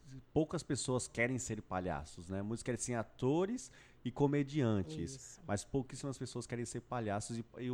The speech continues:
Speaker 1: e a palhaçaria, essa é a palavra, né? A palhaçaria é uma arte, né? É uma arte lindíssima e riquíssima. Eu sempre quis fazer um curso de palhaço. Quando eu não tinha, quando tinha tempo, não tinha dinheiro. E quando tinha dinheiro, não tinha tempo pra fazer. Mas ainda eu quero fazer um curso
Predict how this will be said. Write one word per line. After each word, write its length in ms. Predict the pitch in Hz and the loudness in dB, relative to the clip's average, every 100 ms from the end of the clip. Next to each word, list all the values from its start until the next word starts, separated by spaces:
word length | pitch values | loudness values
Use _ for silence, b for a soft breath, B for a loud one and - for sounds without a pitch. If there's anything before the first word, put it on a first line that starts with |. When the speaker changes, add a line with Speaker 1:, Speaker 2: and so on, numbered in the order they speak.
| 127 | 0
Speaker 1:
e 60 | 123 | 0
a 60 | |
palhaçaria, 920 | - 143 143 156 - 143 107 117 170 170 b | 2 0 2 -2 0 2 4 2 0 -4 b
essa 180 | 110 113 | -4 -4
é 20 | |
a 20 | |
palavra, 300 | - 95 110 | -4 -4 -2
né? 60 | 110 | -4
A 20 | |
palhaçaria 580 | 120 117 117 120 120 143 B B B | -2 -2 2 2 4 2 B B B
é 80 | 127 | 0
uma 200 | - 135 | 0 2
arte, 400 | 95 90 - 98 | 4 4 2 -2
né? 60 | 101 | 0
É 60 | |
uma 280 | 110 135 160 | 0 0 0
arte 300 | 127 127 - | 0 0 0
lindíssima 960 | 139 127 120 113 127 175 113 131 139 131 | -2 0 -2 -2 -2 -2 2 2 2 0
e 20 | |
riquíssima. 420 | 143 - 110 113 - B B | 0 0 0 0 -4 B B
Eu 120 | 151 | 10
sempre 280 | 202 202 190 | 12 10 8
quis 180 | 175 202 | 6 2
fazer 200 | 180 160 | 4 4
um 60 | 160 | 4
curso 260 | 156 139 | 6 4
de 40 | 135 | 4
palhaço. 560 | 123 104 110 - 147 - b b b | 2 4 2 2 -4 -6 b b b
Quando 160 | 170 196 | 10 12
eu 60 | |
não 100 | 196 | 10
tinha, 380 | 185 - 185 165 | 6 2 2 0
quando 320 | - 175 165 - - - - | 0 0 0 -6 -14 -16 -6
tinha 260 | - 185 | 2 2
tempo, 340 | - 175 180 190 | 4 4 4 4
não 80 | 196 | 2
tinha 200 | 185 180 | 2 2
dinheiro. 420 | 180 170 107 107 | 4 6 6 4
E 20 | |
quando 200 | - 156 | 2 0
tinha 160 | - 165 | 2 4
dinheiro, 240 | 147 151 | 6 8
não 80 | 170 | 6
tinha 260 | - - 170 | 4 4 4
tempo 240 | - 151 | 4 2
pra 120 | 151 | 2
fazer. 280 | 147 160 123 | -2 0 2
Mas 220 | 120 123 | 0 0
ainda 160 | 127 135 | -4 -4
eu 120 | 139 - | -4 -2
quero 200 | 143 160 | 0 0
fazer 280 | - 139 127 | -2 -4 -4
um 100 | 135 | -6
curso 460 | - 123 117 143 | -4 -4 -2 -4